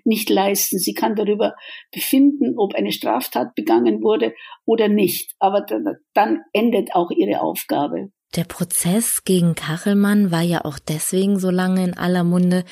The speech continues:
Speaker 2: weil er Schadensersatzforderungen gestellt hat, unter anderem an den Axel Springer Verlag und an seine Ex-Freundin. Er hat in beiden Fällen Recht bekommen, es musste ihm Schadensersatz gezahlt werden.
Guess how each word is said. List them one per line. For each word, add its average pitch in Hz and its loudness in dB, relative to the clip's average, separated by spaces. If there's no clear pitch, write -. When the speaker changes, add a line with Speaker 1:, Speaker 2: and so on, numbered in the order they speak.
Speaker 2:
weil 156 2
er 156 0
Schadensersatzforderungen 196 0
gestellt 190 -2
hat, 190 -4
unter 220 2
anderem 185 0
an 170 -2
den 165 -2
Axel 160 -2
Springer 233 2
Verlag 185 0
und 262 2
an 208 2
seine 190 0
Ex-Freundin. 170 -2
Er 165 0
hat - -2
in 175 2
beiden 180 2
Fällen 180 0
Recht 202 -4
bekommen, 208 2
es 175 -4
musste 185 -2
ihm 160 -2
Schadensersatz 170 -2
gezahlt 190 -2
werden. 202 2